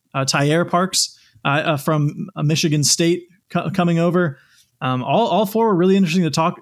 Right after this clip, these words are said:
talk to. I was kinda trying to, to fish a little bit for, like, that, that quote of, like,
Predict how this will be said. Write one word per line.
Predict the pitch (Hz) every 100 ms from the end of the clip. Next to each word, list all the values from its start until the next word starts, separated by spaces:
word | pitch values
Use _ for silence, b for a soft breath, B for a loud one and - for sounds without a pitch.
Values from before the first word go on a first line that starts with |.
| _ -
talk | 170 170
to. | 190
I | 165
was | 156
kinda | 202 220 208
trying | 214 214 208
to, | 208 196 175
to | 156
fish | 139 220 202
a | 196
little | 175 196
bit | 180 208 196
for, | 185 175 143 b b b -
like, | 151 -
that, | 156 160 156 - _ _ _
that | 151 147 139
quote | 202 196 190
of, | 160
like, | 156 143